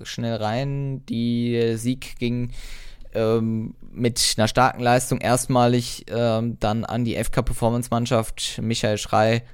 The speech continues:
Thorsten Wolter und Nick Wüstenhagen, die sich in dem hundertsiebenundachtziger Auto dann mit dem neuen B M W M vier G T drei den Sieg sicherten. Lange Zeit war auch der Toyota mit den Toyota Tires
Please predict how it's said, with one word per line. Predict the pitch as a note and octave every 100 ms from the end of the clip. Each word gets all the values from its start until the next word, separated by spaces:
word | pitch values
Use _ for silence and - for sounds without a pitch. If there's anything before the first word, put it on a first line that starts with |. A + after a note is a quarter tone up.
| -
Thorsten | - A2 - G#2
Wolter | A2 A#2 B2 A2+ -
und | G#2+ G#2 G#2+
Nick | A2 -
Wüstenhagen, | A2+ A#2+ D#3 - B2+ A#2+ A#2+ A#2+ - - - - -
die | A#2
sich | A2+ A2 -
in | G2+ A2
dem | A2 G2+
hundertsiebenundachtziger | A2 A2 - G#2 D#2 - - - E2+
Auto | G2 A#2+
dann | G2+ G2 G2+ G#2
mit | G2+ G#2+
dem | G2
neuen | G#2 G#2+
B | G#2
M | G2+
W | A2+
M | G2+ G#2
vier | G#2+
G | G#2
T | G2 -
drei | - G2+ G#2 - - -
den | A2
Sieg | G2 G#2+
sicherten. | A#2 C3 D3+ - D#3 D3+
Lange | A#2+ A#2+ C#3+
Zeit | - B2+
war | B2 B2
auch | G2+ A#2+
der | B2 A#2 A2+ A2+ A#2+
Toyota | B2+ E3 A3+ G#2+ G2
mit | G2+ G#2 - -
den | G#2+ G#2+
Toyota | G#2+ A2+ A2+ A2
Tires | A2 G#2+ G#2